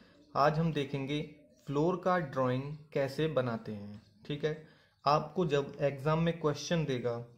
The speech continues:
तो सिंपल बोलेगा, वॉल की थिकनेस देगा और आपसे बोलेगा कि फ्लोर की ड्राइंग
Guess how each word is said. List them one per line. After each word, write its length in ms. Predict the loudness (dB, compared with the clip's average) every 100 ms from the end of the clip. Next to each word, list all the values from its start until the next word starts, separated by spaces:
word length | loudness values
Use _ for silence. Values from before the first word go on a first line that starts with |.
| -20 -14
तो 60 | -4
सिंपल 420 | 0 2 4 4
बोलेगा, 500 | 4 2 0 -2 -4 -10 -20 -20 -10
वॉल 280 | 2 4 4
की 220 | 2 -4 -4
थिकनेस 300 | -4 -2 -2 0
देगा 360 | 2 4 2 0 -14 -4
और 140 | 0
आपसे 280 | 0 0 0
बोलेगा 520 | 2 0 0 2 0 0 -10 -20 -8
कि 80 | -6
फ्लोर 400 | -4 0 0 0 -2
की 80 | -2
ड्राइंग 380 | 0 0 0